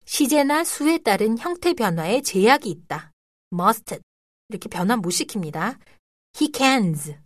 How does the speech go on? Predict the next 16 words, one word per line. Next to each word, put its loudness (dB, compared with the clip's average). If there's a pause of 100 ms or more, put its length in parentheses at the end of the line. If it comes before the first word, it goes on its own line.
(200)
못 -4
시킵니다. -4 (300)
그래서 2
준조동사를 -4
쓰는 -6
거예요. -6
나중에 -6
한번 -6
보세요. -4 (520)
삼, 0 (400)
부정사구나 0
분사구로 0
만들 -2
수 -4
없다. -8 (840)
부정사구, 0